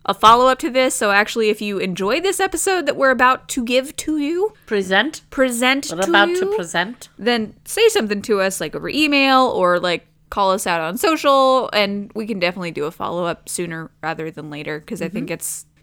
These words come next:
Speaker 1: there's, it's meaty. It's meaty. So today we're gonna be kind of focusing in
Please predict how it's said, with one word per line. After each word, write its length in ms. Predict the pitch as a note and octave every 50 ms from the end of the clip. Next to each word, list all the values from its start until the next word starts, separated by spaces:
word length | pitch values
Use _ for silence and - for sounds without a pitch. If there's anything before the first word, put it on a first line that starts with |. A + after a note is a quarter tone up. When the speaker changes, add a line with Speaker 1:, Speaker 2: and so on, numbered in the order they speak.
| _ -
Speaker 1:
there's, 260 | - - A#3+ B3 - -
it's 260 | G#3 G3+ - - -
meaty. 460 | G#3 G#3+ B3 D#4+ E4+ C#4 F#3+ C#3+ F#3 - -
It's 120 | - - G3+
meaty. 480 | G3+ A3+ A#3+ A#3 A#3 A3+ A#3 A3+ A3 - - - - -
So 180 | - D#4 D#4+
today 380 | C#4+ - G#4+ B3+ E4 F4 F#4+ G4
we're 160 | F#4+ E4+ D4+
gonna 180 | C#4+ D4 C#4 B3
be 140 | A#3+ A3+
kind 280 | G#3 - - D4 D4 C#4+
of 80 | C4 -
focusing 580 | - - C4 B3 B3 C4 C4 C4 - B3 A#3 -
in 500 | - G#3 G3+ F#3+ F#3+ F#3 F#3 F#3 F#3